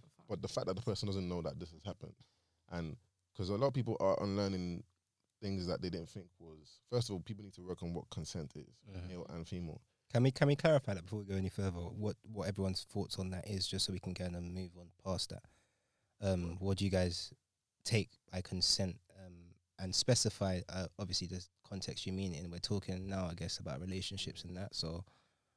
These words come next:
Speaker 2: what, what do we mean by that? And is there more than one definition, if that?
Speaker 1: I feel like it's, it's a simple concept to grasp, but in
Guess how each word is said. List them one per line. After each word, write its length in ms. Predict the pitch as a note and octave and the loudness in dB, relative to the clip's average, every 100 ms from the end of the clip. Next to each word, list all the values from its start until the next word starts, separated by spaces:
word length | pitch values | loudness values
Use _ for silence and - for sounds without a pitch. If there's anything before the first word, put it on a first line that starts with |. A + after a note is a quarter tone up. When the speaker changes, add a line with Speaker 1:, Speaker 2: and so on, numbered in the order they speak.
| _ - | _ -8
Speaker 2:
what, 260 | G2+ - | -2 0
what 180 | G#2 G#2+ | 6 6
do 60 | G2+ | 8
we 80 | G2 | 6
mean 200 | G2 F#2+ | 6 4
by 160 | F#2 F2 | 2 -2
that? 240 | F2+ - | -2 -4
And 200 | F#2 F2+ - - - - | -4 -6 -8 -16 -18 -4
is 140 | F#2+ F2+ | -2 2
there 260 | F2+ F2+ F2 | 2 2 2
more 220 | G2 F#2+ | 2 2
than 160 | F2+ F2+ | 2 2
one 140 | F2+ | 2
definition, 640 | F#2 - F#2 F#2 - G#2 A2 | 0 0 0 0 -2 -6 -6
if 80 | - | -12
that? 140 | A#2 B2+ _ _ _ _ _ _ _ - | -16 -16 _ _ _ _ _ _ _ -16
Speaker 1:
I 40 | - | -8
feel 140 | D3 | 0
like 160 | A2+ G#2 | 0 0
it's, 260 | F2+ D#2+ E2+ | -4 -6 -8
it's 420 | E2 - - - _ _ _ _ _ _ _ _ _ _ _ _ - | -8 -10 -14 -16 _ _ _ _ _ _ _ _ _ _ _ _ -8
a 80 | G2 | -4
simple 640 | - A#2+ A#2 A2+ G2 F#2 E2 - _ | -2 0 0 0 0 -2 -6 -14 _
concept 300 | - G2 F#2+ | -8 -6 -6
to 60 | G2 | -8
grasp, 440 | D#2+ F#2 D2 - - | -6 -4 -4 -8 -14
but 160 | F2 - _ _ | -14 -14 _ _
in 60 | - | -20